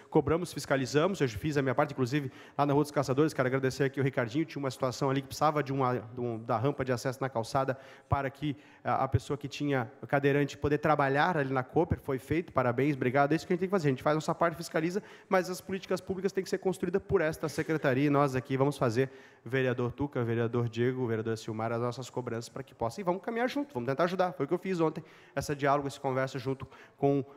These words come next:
todos os integrantes, diretores ali da secretaria. Senhores, eu falei na semana passada aqui, o vereador Jovino até,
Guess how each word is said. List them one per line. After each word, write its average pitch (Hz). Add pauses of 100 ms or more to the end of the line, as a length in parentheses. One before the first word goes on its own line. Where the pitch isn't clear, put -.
(140)
todos 143
os 135
integrantes, 139
diretores 127
ali 123
da 123
secretaria. 113 (760)
Senhores, 143 (540)
eu 277
falei 247
na 220
semana 165
passada 127
aqui, 180
o -
vereador 131
Jovino 127
até, 120